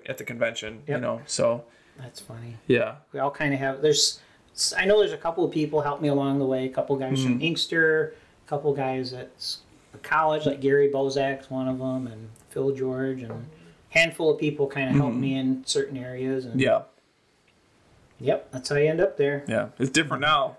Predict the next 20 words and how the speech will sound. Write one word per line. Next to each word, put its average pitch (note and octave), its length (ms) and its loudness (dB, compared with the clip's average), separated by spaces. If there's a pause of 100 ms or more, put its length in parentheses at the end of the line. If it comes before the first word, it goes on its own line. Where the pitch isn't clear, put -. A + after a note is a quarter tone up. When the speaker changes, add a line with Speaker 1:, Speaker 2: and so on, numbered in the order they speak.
Speaker 1:
Now C#3+ 220 0
it's C3+ 140 -4
like B2+ 140 6
Speaker 2:
<sighs> - 600 0
Speaker 1:
anybody. F#3 300 6
Speaker 2:
Now A#3 80 8
we'll G3 100 4
take F3 260 2
anybody. E3+ 460 6
Speaker 1:
Yeah, D3 360 4
anybody. C#3 720 4 (460)
You A#2 80 -12
know, B2 300 -6
but B2+ 120 2
Speaker 2:
Misdemeanor, A3 640 4
no D#3+ 160 0
problem. C3 480 0
Speaker 1:
Yeah, B2 320 6 (300)
that's A#2+ 200 4
fine. A2 320 0